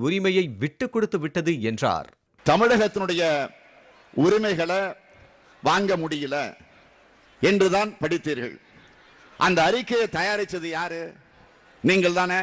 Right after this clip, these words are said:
Speaker 2: நீங்கள் தானே நிதி அமைச்சர். ஒருவேளை அந்த துறைக்கும் பினாமியை யாராவது அமைச்சிருக்கிறீங்களா எழுதுறதுக்கு? அதே நிதிநிலை அறிக்கையில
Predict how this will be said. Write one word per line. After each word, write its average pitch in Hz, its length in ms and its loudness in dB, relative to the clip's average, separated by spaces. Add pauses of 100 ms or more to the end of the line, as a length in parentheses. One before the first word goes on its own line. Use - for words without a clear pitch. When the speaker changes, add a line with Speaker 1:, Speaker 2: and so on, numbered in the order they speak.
Speaker 2:
நீங்கள் 190 280 -2
தானே 202 200 -4
நிதி 180 220 -4
அமைச்சர். 165 400 -8 (1040)
ஒருவேளை 214 340 4 (360)
அந்த 196 280 -2
துறைக்கும் 208 400 -4
பினாமியை 196 400 -4
யாராவது 175 300 -4
அமைச்சிருக்கிறீங்களா 151 640 -8 (160)
எழுதுறதுக்கு? 165 580 -4 (2500)
அதே 208 140 4 (200)
நிதிநிலை 214 340 -2
அறிக்கையில 196 320 -4